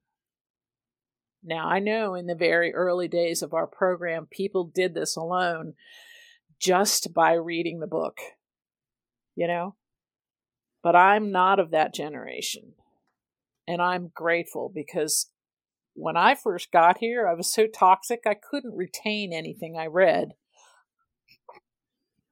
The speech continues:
much less know how to apply it in my life. But the women that I was lucky enough to be surrounded by, some of them ten years my junior, um,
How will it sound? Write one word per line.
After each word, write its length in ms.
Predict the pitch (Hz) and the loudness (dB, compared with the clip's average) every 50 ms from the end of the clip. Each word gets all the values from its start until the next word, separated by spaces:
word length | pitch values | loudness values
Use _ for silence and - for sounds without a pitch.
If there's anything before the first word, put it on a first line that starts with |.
| _ _ _ _ - | _ _ _ _ -4
much 400 | 175 196 226 247 269 - - - | 2 6 6 6 6 6 2 0
less 300 | 170 156 160 170 - - | 0 2 0 0 -2 -2
know 240 | 185 180 175 180 190 | -2 0 0 0 2
how 180 | 185 190 185 | 2 2 4
to 80 | 190 190 | 4 2
apply 420 | 190 196 - - 202 202 208 208 | 0 -2 0 2 4 4 4 4
it 60 | 208 | 2
in 100 | 214 208 | 0 -4
my 120 | 202 208 208 | -6 -6 -4
life. 600 | 208 214 226 240 - - - - - - - - _ _ _ _ _ _ _ _ _ _ - - _ _ _ _ _ _ _ _ _ _ _ _ - | -4 -2 -2 -4 -6 -8 -14 -18 -20 -20 -20 -20 _ _ _ _ _ _ _ _ _ _ -20 -20 _ _ _ _ _ _ _ _ _ _ _ _ -2
But 140 | 202 196 | -2 0
the 80 | - 185 | 0 0
women 400 | 190 185 196 208 220 233 233 214 | 0 0 0 0 0 0 0 0
that 180 | 202 185 180 - _ _ _ _ _ _ _ _ _ | -2 -4 -4 -6 _ _ _ _ _ _ _ _ _
I 180 | - 165 190 190 | 4 6 6 6
was 240 | 185 190 175 - 180 | 4 2 0 0 2
lucky 340 | 175 175 170 - - 185 | 4 4 4 4 2 -4
enough 240 | 175 175 175 170 170 - | -2 -2 -2 -4 -6 -6
to 60 | - | -8
be 120 | 180 165 | -8 -6
surrounded 560 | - - - 165 165 165 175 175 185 190 190 | -4 -4 -4 -2 -2 0 0 0 -2 -2 0
by, 380 | - 202 196 196 202 214 226 233 208 | 2 4 4 4 4 2 -2 -4 -6
some 320 | - - - 208 185 180 | -4 0 2 2 2 2
of 160 | 190 180 165 | 0 -2 -2
them 240 | 160 175 175 175 175 - | -2 -2 -2 -4 -6 -10
ten 300 | - - 202 190 190 185 | -4 -2 -2 -2 -2 -2
years 400 | 180 180 180 185 180 175 - 190 | -6 -8 -8 -8 -8 -8 -8 -8
my 200 | 180 175 175 180 | -8 -6 -6 -6
junior, 600 | 170 180 180 185 185 190 202 208 220 226 240 226 _ _ _ _ _ _ _ _ _ _ _ _ _ _ _ _ _ _ _ - | -6 -8 -8 -10 -10 -10 -8 -8 -8 -10 -10 -14 _ _ _ _ _ _ _ _ _ _ _ _ _ _ _ _ _ _ _ -6
um, 400 | 190 185 180 175 170 165 165 | -4 -4 -4 -4 -6 -8 -12